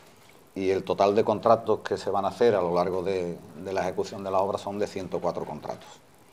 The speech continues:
Un arquitecto técnico, un encargado de la obra, tres oficiales a lo largo de dieciocho contratos. Los oficiales son contratados cada mes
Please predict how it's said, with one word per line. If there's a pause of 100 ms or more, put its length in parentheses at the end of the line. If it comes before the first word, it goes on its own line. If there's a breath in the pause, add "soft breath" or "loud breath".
(720 loud breath)
Un
arquitecto
técnico, (100)
un
encargado
de
la
obra, (220)
tres
oficiales
a
lo
largo
de
dieciocho
contratos. (400)
Los
oficiales
son
contratados
cada
mes